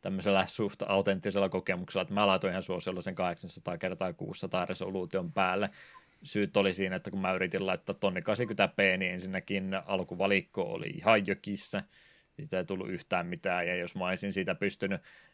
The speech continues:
kikkailemaan itteni läpi, niin, niin nämä, tota,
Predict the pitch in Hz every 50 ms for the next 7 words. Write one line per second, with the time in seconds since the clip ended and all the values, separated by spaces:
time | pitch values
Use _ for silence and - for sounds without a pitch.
0 | _ _ - 98 - - - 98 92 92 92 90 90 87 - 95 92 95 90 92
1 | 92 90 - - 98 92 90 92 90 87 90 90 87 85 - - _ _ _ _
2 | - 95 90 92 92 92 90 87 - - 92 82 - - 95 92 92 92 90